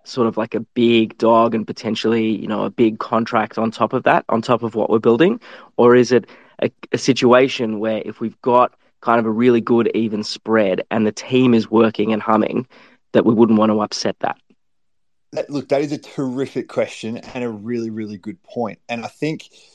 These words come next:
Speaker 2: someone did ask on the weekend, they said, "Can you sort of highlight who is the player or who are the players that you're really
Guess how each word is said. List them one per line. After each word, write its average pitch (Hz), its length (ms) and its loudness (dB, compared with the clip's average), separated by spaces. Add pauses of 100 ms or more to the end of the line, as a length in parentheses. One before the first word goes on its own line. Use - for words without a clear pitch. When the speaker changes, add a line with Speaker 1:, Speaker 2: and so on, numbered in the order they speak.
Speaker 2:
someone 175 360 -4
did 131 180 -4
ask 113 280 -4
on 113 100 -6
the 107 80 -8
weekend, 110 560 -6
they 110 120 -8
said, 117 300 -10
"Can 127 300 -10
you 127 140 -8
sort 117 140 -12
of 104 160 -12
highlight 110 400 -2 (220)
who 135 180 -4
is 120 160 -6
the 107 120 -10
player 107 580 -6
or 98 80 -10
who 127 180 -8
are 127 40 -4
the 110 100 -6
players 107 580 -10
that 104 120 -16
you're 107 220 -12
really 101 320 -14